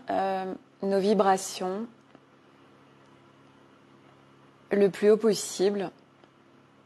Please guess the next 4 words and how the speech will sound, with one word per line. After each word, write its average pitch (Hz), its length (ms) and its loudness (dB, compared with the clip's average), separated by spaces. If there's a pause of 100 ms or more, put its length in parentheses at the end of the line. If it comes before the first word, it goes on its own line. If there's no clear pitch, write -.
(1600)
Euh, 160 720 -6 (1600)
pourquoi ? 170 400 -2 (880)
<laughs> - 20 -10 (3000)
Pourquoi ? 170 520 -2